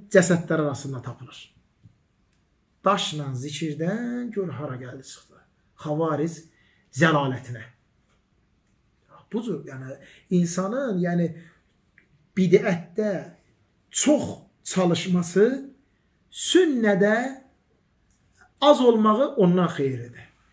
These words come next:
Sünnədə az olmağı, az olsun, sünnə ilə olsun, çox olub bidət olmaqdan xeyirli və dəyərli və faydalıdır. Hər halda sən xeyir içərisindəsən. Amma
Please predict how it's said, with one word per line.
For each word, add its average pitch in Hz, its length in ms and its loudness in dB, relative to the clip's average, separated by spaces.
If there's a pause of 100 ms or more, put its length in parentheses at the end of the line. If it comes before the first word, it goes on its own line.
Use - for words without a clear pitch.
(180)
Sünnədə 190 760 2 (1040)
az 294 200 4
olmağı, 175 560 6 (920)
az 311 200 4
olsun, 214 400 4
sünnə 262 520 0
ilə 262 140 2
olsun, 170 420 0 (500)
çox 285 320 4
olub 240 300 2
bidət 214 360 2
olmaqdan 185 640 0 (360)
xeyirli 170 360 4
və 147 140 0 (260)
dəyərli 151 400 2
və 139 160 0
faydalıdır. 120 540 -14 (280)
Hər 247 280 2 (680)
halda 208 360 4
sən 180 200 0
xeyir 156 260 2
içərisindəsən. 120 640 -14 (380)
Amma 160 180 -2